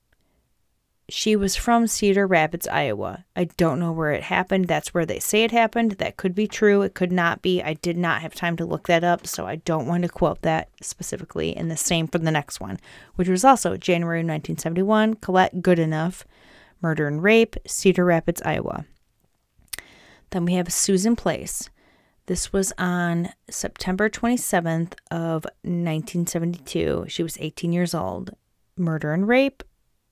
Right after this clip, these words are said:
and it happened in Fort Lauderdale. Georgia Jessup, that was also September twenty-seventh of nineteen seventy-two.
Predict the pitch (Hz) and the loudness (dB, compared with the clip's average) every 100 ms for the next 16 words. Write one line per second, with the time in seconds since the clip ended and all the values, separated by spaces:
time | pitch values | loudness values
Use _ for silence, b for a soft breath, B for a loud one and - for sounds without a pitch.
0 | - 208 220 233 226 - 180 - 175 185 | -6 2 4 4 2 -2 -6 -4 0 2
1 | 185 165 - 165 - 156 92 - - - | 2 0 0 0 -2 -8 -8 -8 -10 -10
2 | - - _ _ _ _ _ b b b | -10 -14 _ _ _ _ _ b b b
3 | b b _ - 185 180 - - 220 220 | b b _ -8 -4 -4 -6 -4 -2 -2
4 | - 247 - - _ _ 180 175 - - | 0 -2 -2 -20 _ _ -2 -2 -2 -10
5 | - - 294 - 190 196 226 _ - - | 0 4 6 6 4 4 -2 _ -14 -6
6 | 180 - 175 175 180 170 - 208 208 196 | -6 -2 -2 -2 -2 -2 2 2 2 0
7 | 170 160 170 - 170 180 - 214 208 | -2 -2 -4 -4 -2 -2 2 4 4